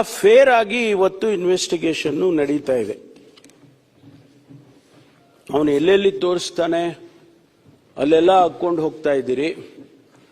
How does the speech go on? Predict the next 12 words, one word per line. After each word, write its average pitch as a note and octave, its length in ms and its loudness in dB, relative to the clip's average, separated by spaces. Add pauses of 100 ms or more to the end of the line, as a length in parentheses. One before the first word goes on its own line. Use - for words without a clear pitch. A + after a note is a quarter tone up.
(760)
ಇನ್ನೂ G#3 240 2
ಎಷ್ಟು A3 320 2
ಕಡೆ G3 240 2
ನೀವು F3 240 0
ಹಗಿತೀರಿ? D#3 580 -4 (1600)
ಇದೆಲ್ಲ G#3 380 2
ಪ್ರಶ್ನೆಗಳು G#3 640 -2
ಇವತ್ತು F3+ 340 -4
ಬಂದಿದ್ದಾವೆ. C3 540 -6 (2250)
ಅವನು G#3+ 260 2
ಇಡೀ G#3+ 340 0
ಧರ್ಮಸ್ಥಳದ A#3 760 0